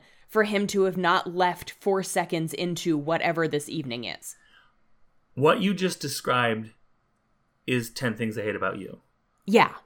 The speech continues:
Speaker 2: <laughs> Like,
Speaker 1: I know.
Speaker 2: <laughs> Yeah, I actually forgot that you weren't talking about Heath Ledger in this moment. Like, it is literally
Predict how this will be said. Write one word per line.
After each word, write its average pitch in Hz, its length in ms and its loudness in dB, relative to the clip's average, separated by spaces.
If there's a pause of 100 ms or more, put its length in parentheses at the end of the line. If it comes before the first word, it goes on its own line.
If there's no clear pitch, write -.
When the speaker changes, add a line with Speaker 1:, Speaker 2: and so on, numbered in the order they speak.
(180)
Speaker 2:
<laughs> - 100 8 (420)
Like, 240 360 12
Speaker 1:
I 247 100 12
know. 196 280 10 (220)
Speaker 2:
<laughs> - 720 10
Yeah, - 280 10 (280)
I 147 80 8
actually 170 360 4
forgot 147 600 6
that 147 140 0
you 143 100 -2
weren't 123 300 2
talking 117 340 0
about 104 200 2
Heath 107 200 -6
Ledger 107 480 2 (220)
in 120 180 2
this 101 200 0
moment. 98 460 -6
Like, 110 340 0 (380)
it 127 100 2
is 120 160 0
literally 120 1040 2